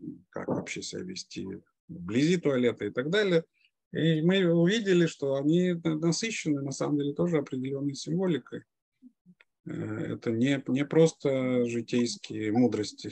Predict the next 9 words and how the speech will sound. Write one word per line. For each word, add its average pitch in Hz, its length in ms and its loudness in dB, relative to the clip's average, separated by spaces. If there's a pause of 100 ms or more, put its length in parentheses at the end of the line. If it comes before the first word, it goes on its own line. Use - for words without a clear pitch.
<laughs> - 60 -20
да. 117 120 -4 (1120)
Э, 104 40 -6
хотя 147 300 4
есть 139 320 6
и 156 60 0
такие. 175 640 0
Например, 110 680 2
э, 107 160 -2